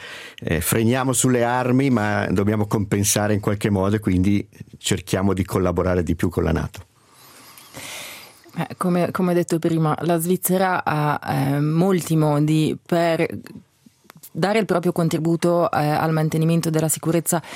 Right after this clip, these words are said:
Speaker 2: internazionale che vanno oltre, eh, il, il semplice intervento, intervento militare o la sel-, semplice riesportazione di armi e, eh, possiamo veramente andare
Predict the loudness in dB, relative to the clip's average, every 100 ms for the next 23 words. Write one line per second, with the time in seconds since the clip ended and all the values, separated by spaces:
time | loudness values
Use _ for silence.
0 | -8 0 0 2 0 0 0 2 2 2
1 | 2 2 2 2 2 0 -2 -8 -20 _
2 | _ -2 2 2 2 2 2 2 2 2
3 | 2 2 2 0 0 -2 0 0 2 2
4 | 2 2 2 2 2 2 0 0 2 2
5 | 2 2 2 0 0 0 0 0 0 2
6 | 2 2 2 0 0 -2 -4 -2 -2 0
7 | 2 2 2 2 2 0 -4 -2 -2 0
8 | 2 2 0 2 2 0 0 -4 -4 -16
9 | -6 0 2 4 2 2 0 -2 0 2
10 | 2 2 -2 -6 -2 0 2 2 2 2
11 | 2 2 2 2 2 0